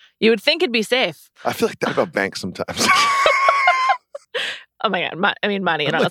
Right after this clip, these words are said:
Speaker 1: let's not
Speaker 2: like,
Speaker 1: even get
Speaker 2: "Do you
Speaker 1: into it.
Speaker 2: actually have my money?" <laughs> Or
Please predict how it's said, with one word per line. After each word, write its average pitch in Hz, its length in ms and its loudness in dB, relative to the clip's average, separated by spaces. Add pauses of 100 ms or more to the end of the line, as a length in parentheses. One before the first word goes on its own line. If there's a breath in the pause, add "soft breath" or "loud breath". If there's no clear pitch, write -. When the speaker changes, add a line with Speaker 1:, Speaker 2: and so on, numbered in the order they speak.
Speaker 1:
let's - 100 -10
not 208 160 2
Speaker 2:
like, - 60 6
Speaker 1:
even 269 120 -2
get - 80 4
Speaker 2:
"Do 311 60 4
you 392 80 6
Speaker 1:
into 359 120 4
it. - 40 4
Speaker 2:
actually 320 240 4
have 202 180 2
my 226 120 0
money?" 208 420 2
<laughs> - 40 -20 (180)
Or 190 60 0